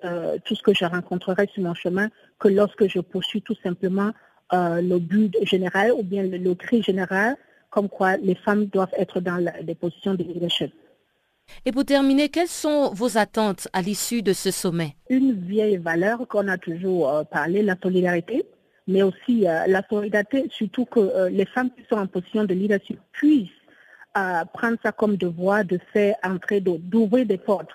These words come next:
Speaker 1: pour les autres femmes, surtout celles qui sont prêtes, qu'on ne, on ne se contente pas d'être dans une position très haute et de dire que je suis la seule femme là.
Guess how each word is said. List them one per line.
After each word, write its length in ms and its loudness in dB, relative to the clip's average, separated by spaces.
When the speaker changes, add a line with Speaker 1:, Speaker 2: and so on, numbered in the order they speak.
Speaker 1:
pour 80 0
les 100 2
autres 280 -2
femmes, 280 -6
surtout 380 -2
celles 120 2
qui 160 -6
sont 140 -4
prêtes, 300 -2
qu'on 420 4
ne, 120 -4
on 120 -2
ne 100 -2
se 100 -6
contente 480 -2
pas 100 -2
d'être 300 -2
dans 260 -2
une 180 0
position 640 -4
très 260 0
haute 340 0
et 80 -2
de 100 0
dire 140 -2
que 120 0
je 120 -10
suis 160 -4
la 200 0
seule 160 0
femme 320 -4
là. 220 -2